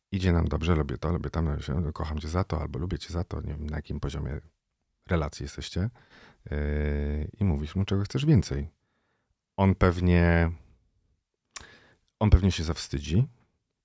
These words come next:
Natomiast, yy, jeżeli jesteś taką laską, która reprezentuje sobą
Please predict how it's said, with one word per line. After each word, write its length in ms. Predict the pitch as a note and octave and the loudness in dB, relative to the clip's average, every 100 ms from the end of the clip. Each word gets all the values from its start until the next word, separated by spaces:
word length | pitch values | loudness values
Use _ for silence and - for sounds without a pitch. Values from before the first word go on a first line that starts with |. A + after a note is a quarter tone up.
| _ _ _ _ _ _ _ _ _ _ _ _ _ _ | _ _ _ _ _ _ _ _ _ _ _ _ _ _
Natomiast, 840 | E2+ E2+ G#2 G2 G2 - - - | -2 0 2 4 2 0 -10 -2
yy, 320 | F#2+ F#2+ F#2 - G#2 | 2 4 4 0 -2
jeżeli 1000 | F2+ F2+ E2+ F#2+ F#2 F2+ F2+ F2+ F2 - _ _ _ _ _ _ _ | 2 2 4 4 4 2 2 2 0 -4 _ _ _ _ _ _ _
jesteś 880 | F#2 F#2 - - E2+ - - - - _ _ _ _ _ | 2 2 2 2 2 2 -6 -10 -18 _ _ _ _ _
taką 280 | G#2+ - G2 | 0 4 6
laską, 500 | F2 D#2 - C#2+ C#2 - _ _ _ _ | 6 4 -2 -6 -6 -12 _ _ _ _
która 320 | - G2 F2 | -6 0 2
reprezentuje 720 | E2+ D#2+ E2+ D#2+ D#2+ - D#2+ D2+ | 2 2 0 2 0 0 -2 0
sobą 540 | - D2+ D#2 D2 | -4 -4 -2 -2